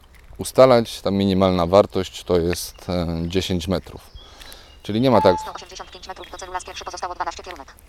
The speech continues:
Speaker 1: Słyszymy pozostało, najpierw odległość, potem informację pozostało, następnie kierunek określony godzinowo i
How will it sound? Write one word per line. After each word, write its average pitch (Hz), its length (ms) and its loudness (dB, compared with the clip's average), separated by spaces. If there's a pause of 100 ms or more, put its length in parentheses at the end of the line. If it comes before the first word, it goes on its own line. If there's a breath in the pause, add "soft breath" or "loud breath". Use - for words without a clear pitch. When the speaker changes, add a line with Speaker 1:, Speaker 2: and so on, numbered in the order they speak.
(520 loud breath)
Speaker 1:
Słyszymy 85 420 -4 (140)
pozostało, 110 640 4 (460 loud breath)
najpierw 104 440 2
odległość, 127 640 2
potem 98 300 0
informację 95 540 -2
pozostało, 90 840 2 (760 loud breath)
następnie 98 680 0
kierunek 113 480 6
określony 95 500 0
godzinowo 101 640 2
i 95 260 -2